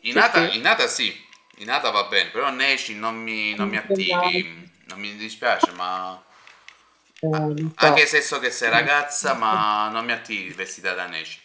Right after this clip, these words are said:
Speaker 2: Da gara sì. Non so perché, perché la maggior parte delle ragazze fanno gara, quindi io in testa dico, "Vabbè, è una ragazza."
Speaker 1: Ah, io vedo anche tante,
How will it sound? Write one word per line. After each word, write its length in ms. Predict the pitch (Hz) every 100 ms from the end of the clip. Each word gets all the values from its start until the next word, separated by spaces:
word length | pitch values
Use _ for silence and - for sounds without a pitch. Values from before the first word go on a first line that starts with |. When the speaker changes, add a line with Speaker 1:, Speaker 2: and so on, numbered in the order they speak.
| _
Speaker 2:
Da 260 | _ 92 95
gara 400 | 107 165 190 151
sì. 260 | - 87 - _ _ _ _ _ _ _ _ _ _ _ _ _ _ _ - - - _ - -
Non 160 | 135 170
so 160 | 170
perché, 300 | - - 139
perché 180 | 110 -
la 160 | 104 110
maggior 260 | 151 170
parte 260 | - 151 -
delle 200 | 113 123
ragazze 460 | 160 123 101 -
fanno 300 | 110 104 101 95
gara, 320 | 87 85 82
quindi 340 | 123 113 117
io 140 | 120 107
in 220 | 117 135
testa 380 | 107 98 - 104
dico, 200 | 98 110
"Vabbè, 200 | 107 95
è 20 |
una 140 | 92
ragazza." 520 | 90 92 90 - - _ _ - _ -
Speaker 1:
Ah, 120 | 190
io 440 | 190 196 208 240 277
vedo 240 | 202 180
anche 260 | 175 185 196
tante, 420 | - 180 180 180